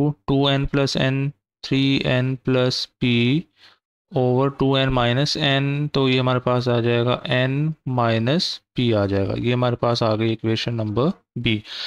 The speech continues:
अब जो हमारे पास गिवन क्वेश्चन है उसमें हमने करना क्या है, इन दोनों को देखें तो ये हमारे पास क्या हो रहा है, ऐड हो रहा है। m plus five n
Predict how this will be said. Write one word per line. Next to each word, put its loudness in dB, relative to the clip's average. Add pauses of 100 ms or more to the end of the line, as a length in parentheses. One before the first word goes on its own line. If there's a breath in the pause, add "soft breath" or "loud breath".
(280 loud breath)
अब 0
जो 2
हमारे 2
पास -2
गिवन 0
क्वेश्चन 0
है 2
उसमें -2
हमने -2
करना -2
क्या 0
है, 2
इन -2
दोनों 0
को 0 (600 loud breath)
देखें 0
तो 0
ये 2
हमारे 0
पास 0
क्या 0
हो 2
रहा 2
है, 0 (160)
ऐड 2
हो 2
रहा 2
है। 0
m -4
plus -2
five 0
n 0